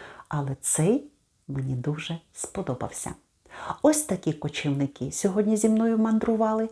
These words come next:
Дякую вам за увагу! Прошу підтримати це відео подобайкою, коментарем.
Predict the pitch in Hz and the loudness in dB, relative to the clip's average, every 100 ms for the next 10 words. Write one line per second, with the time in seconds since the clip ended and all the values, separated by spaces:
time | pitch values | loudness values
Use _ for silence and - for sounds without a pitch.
0 | - - 190 247 196 165 160 151 151 143 | -8 0 0 2 2 2 0 0 0 -2
1 | 131 - 131 147 160 233 - _ _ 262 | -4 -6 -6 -4 -4 -8 -10 _ _ 0
2 | 254 - 208 214 - - 294 294 208 208 | 0 2 2 2 -4 -6 -4 2 0 0
3 | 208 196 190 - 175 160 156 151 156 _ | -6 -10 -6 -2 0 0 0 -4 -8 _
4 | - - - - _ _ _ 285 240 170 | -20 -20 -20 -20 _ _ _ 6 6 4
5 | 170 175 208 214 - - 247 214 185 156 | -2 -2 -2 -4 -6 2 2 2 0 0
6 | 147 151 190 | 2 2 0